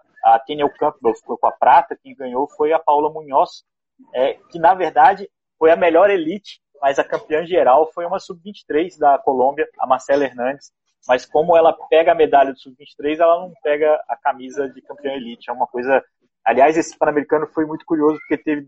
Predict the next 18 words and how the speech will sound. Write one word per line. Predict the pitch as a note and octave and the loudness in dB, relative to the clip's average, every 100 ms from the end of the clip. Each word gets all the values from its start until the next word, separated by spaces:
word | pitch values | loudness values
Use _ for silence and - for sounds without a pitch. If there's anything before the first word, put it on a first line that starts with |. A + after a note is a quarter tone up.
| - | -4
durante | D3+ C#3+ F#3 G3 | 0 2 2 0
o | D#3 | -2
Pan-Americano, | D#3 D3 C#3 - D3 E3+ - _ - | 0 0 -2 -2 -4 -4 -10 _ -20
o | - | -6
Campeonato | E3 D#3+ D3 E3 F3+ | -2 2 4 2 0
do | - | -6
Caribe, | - D#3 B2+ D#3+ - - _ _ - _ _ | 2 2 2 -6 -16 -20 _ _ -20 _ _
e | C3+ | 0
aí | C#3 C#3+ | 2 2
alguns | F3+ D#3 F#3+ G#3+ | 0 0 -6 -10
cic-, | A3 - D3+ | -12 -6 0
algumas | C#3 E3+ A3 | 0 0 -6
ciclistas | G#3 - D#3+ E3 - - | -8 -14 -10 -10 -12 -12
que, | D3 C4 - | -10 -10 -12
que | - | -6
competiram | D#3+ D3+ G3 - F#3 F#3+ | -4 -2 -4 -2 0 2
as | D#3 | 2
duas | F#3+ F3 | 2 0